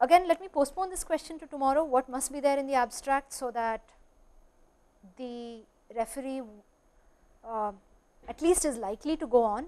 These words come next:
I'll, I'll postpone a detailed discussion of this tomorrow, for tomorrow. But again, in brief, if your key contributions are stated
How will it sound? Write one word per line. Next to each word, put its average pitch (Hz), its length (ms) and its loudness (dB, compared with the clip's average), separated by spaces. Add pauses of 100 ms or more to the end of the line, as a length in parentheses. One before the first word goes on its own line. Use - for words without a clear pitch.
(140)
I'll, 262 120 0
I'll 254 160 4
postpone 285 440 -2
a 311 100 -2 (180)
detailed 311 320 0
discussion 269 400 -2
of 247 100 -12
this 240 160 -6
tomorrow, 220 380 -8 (400)
for 269 140 6
tomorrow. 233 400 -6 (380)
But 262 200 8
again, 311 240 6
in 339 140 -2
brief, 294 240 -4 (1200)
if 294 200 -6
your 302 180 12
key 349 220 0
contributions 311 840 0
are 254 180 10
stated 254 520 2